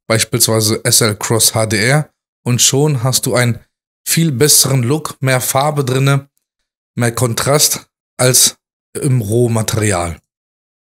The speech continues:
Du kannst hier die Intensität einstellen, aber hundert Prozent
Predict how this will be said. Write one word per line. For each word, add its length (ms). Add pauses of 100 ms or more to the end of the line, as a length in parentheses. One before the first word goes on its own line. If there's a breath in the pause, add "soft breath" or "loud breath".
(640)
Du 80
kannst 300
hier 120
die 200
Intensität 1040 (460)
einstellen, 720 (1000 loud breath)
aber 440
hundert 400
Prozent 540